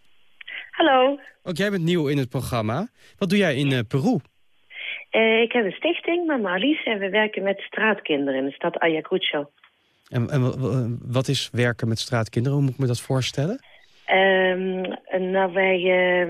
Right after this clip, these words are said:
Speaker 1: met straatkinderen zoals unicef dat omschrijft. Dus kinderen van de straat en kinderen op de straat. En dat zijn kinderen, de meeste hebben wel nog een thuis. Eh, maar er zijn ook de straatkinderen zoals we die kennen, die, die drugs gebruiken. En, ehm,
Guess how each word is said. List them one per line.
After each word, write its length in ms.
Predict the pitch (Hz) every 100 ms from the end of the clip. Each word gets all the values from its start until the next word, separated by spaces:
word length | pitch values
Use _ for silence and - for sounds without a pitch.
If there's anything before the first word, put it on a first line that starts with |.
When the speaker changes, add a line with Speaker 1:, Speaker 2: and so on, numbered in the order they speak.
| 175
Speaker 1:
met 160 | 180 175
straatkinderen 540 | - 214 214 196 180
zoals 200 | 165 165
unicef 460 | - 214 269 - 294
dat 160 | 294 285
omschrijft. 500 | 269 - 247 330 -
Dus 100 | - -
kinderen 320 | 190 185 165
van 180 | 151 202
de 80 | 196
straat 240 | - 170
en 80 | 165
kinderen 320 | - 151 -
op 120 | 208 196
de 80 |
straat. 440 | 226 - 254 330 - - - - - - -
En 440 | 180 180 175 170
dat 160 | 165 165 -
zijn 300 | 156 151 151
kinderen, 420 | 240 240 226 233
de 60 | 208
meeste 300 | 233 247 -
hebben 180 | 175
wel 140 | 180 180
nog 140 | 165
een 140 | 151 -
thuis. 460 | 190 247 359 - - - - - -
Eh, 240 | - 180 175
maar 180 | 175
er 80 | 175
zijn 260 | 175 175 -
ook 200 | 202 202
de 80 | 208
straatkinderen 600 | - - 190 190 196 185 180
zoals 180 | 185
we 60 | -
die 120 | 165
kennen, 400 | - 165 170 160
die, 280 | 160 156 -
die 160 | - 160
drugs 380 | - 165 - -
gebruiken. 560 | 160 156 160 156 -
En, 280 | - 170 165 - - - -
ehm, 720 | - 160 160 156 151 151 151